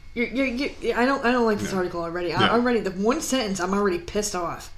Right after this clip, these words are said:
Speaker 2: Yeah, she's, she teaches eleventh grade English at Back Bay High School in Costa Mesa,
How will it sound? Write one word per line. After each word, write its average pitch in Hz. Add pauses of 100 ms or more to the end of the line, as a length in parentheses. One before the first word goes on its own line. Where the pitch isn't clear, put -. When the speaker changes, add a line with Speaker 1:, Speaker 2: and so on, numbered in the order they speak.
(160)
Speaker 2:
Yeah, 113
she's, 151
she 156
teaches 139
eleventh 123
grade 110
English 98
at 92
Back 110
Bay 104
High 101
School 90
in 85 (360)
Costa 101
Mesa, 104